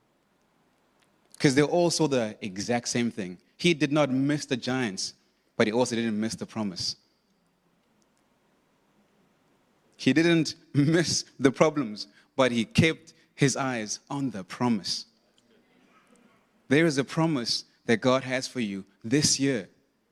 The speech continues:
And I'm pretty sure all of our brains are gonna re-, begin to just list all of the problems. But can we be a church that hold on, holds on to the promise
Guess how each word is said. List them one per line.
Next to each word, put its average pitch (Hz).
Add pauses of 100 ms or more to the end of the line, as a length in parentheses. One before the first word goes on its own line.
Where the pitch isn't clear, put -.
(720)
And 127
I'm 160
pretty 170
sure 151
all 165
of 147
our 143
brains 131
are 131
gonna 120
re-, 113 (400)
begin 156
to 139
just 120
list 156
all 170
of 135
the 117
problems. 131 (220)
But 113
can 185
we 165
be 143
a 101
church - (220)
that 110
hold 135
on, 123 (120)
holds 151
on 139
to 113
the 98 (220)
promise -